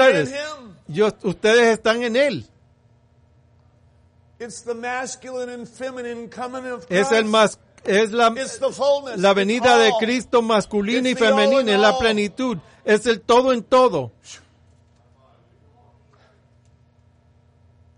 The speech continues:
Speaker 2: He appears,
Speaker 1: Él se
Speaker 2: and then you
Speaker 1: manifiesta
Speaker 2: appear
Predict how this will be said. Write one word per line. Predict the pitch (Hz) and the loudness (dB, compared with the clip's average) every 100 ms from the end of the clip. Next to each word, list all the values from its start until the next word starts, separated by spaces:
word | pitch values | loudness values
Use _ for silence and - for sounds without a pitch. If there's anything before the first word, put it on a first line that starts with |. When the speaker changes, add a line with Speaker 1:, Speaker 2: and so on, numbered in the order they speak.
| _ _ _ _ | _ _ _ _
Speaker 2:
He | 254 285 | -12 -12
appears, | 240 185 160 160 208 180 | -12 -12 -10 -10 -12 -2
Speaker 1:
Él | 180 202 240 - | 0 0 -4 -12
se | - | -8
Speaker 2:
and | 175 | -4
then | 160 160 | -2 -4
you | 143 | -6
Speaker 1:
manifiesta | 170 165 160 175 202 | -4 -4 -4 -2 -2
Speaker 2:
appear | 208 | -2